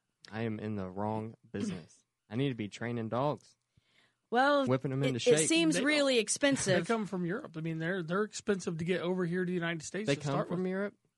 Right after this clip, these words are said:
Speaker 3: A
Speaker 1: It
Speaker 3: majority, like, uh, when I had my canine, he, he was straight out of, uh,
Speaker 1: So
Speaker 3: Holland.
Speaker 1: from, like, G-, uh, Germany or
Speaker 3: Mine was
Speaker 1: well,
Speaker 3: from
Speaker 1: you said
Speaker 3: Holland. He was a
Speaker 1: Holland.
Speaker 3: Dutch Shepherd, but yeah. So
Speaker 1: Hmm.
Speaker 3: he was a title dog that, I mean,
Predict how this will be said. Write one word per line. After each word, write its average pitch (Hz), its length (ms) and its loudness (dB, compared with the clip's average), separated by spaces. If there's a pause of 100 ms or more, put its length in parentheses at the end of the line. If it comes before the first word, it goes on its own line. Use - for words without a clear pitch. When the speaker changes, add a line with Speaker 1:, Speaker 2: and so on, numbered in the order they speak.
(260)
Speaker 3:
A 127 100 -4
Speaker 1:
It 202 40 -2
Speaker 3:
majority, 185 540 2
like, 170 240 -2
uh, 147 260 0 (100)
when 170 120 -6
I 185 80 0
had 196 100 -2
my 175 220 -2
canine, 175 340 -6
he, 175 340 -10 (200)
he 170 100 -8
was 185 320 -8 (800)
straight 175 220 -2
out 175 180 0
of, 170 240 -2
uh, 170 220 -4
Speaker 1:
So 151 60 -12 (260)
Speaker 3:
Holland. 175 220 0
Speaker 1:
from, 110 100 -6
like, 107 160 -6 (100)
G-, - 340 -16
uh, 101 80 -6
Germany 123 540 -6
or 98 320 -8
Speaker 3:
Mine 190 180 -2
was - 20 -6
Speaker 1:
well, 180 80 -2
Speaker 3:
from 107 80 -4
Speaker 1:
you 107 60 -6
said 156 60 -2
Speaker 3:
Holland. 170 220 0
He 170 60 0
was 160 40 -2
a - 60 -4
Speaker 1:
Holland. - 60 -6
Speaker 3:
Dutch 147 200 -2
Shepherd, 165 380 -8
but 151 140 -8
yeah. 175 200 -4 (140)
So 175 240 -10
Speaker 1:
Hmm. 156 60 -8 (180)
Speaker 3:
he 208 80 -8
was 202 100 -4
a 180 60 -4
title 196 260 0
dog 180 300 0
that, 147 160 -10 (180)
I 156 60 -20
mean, 147 160 -18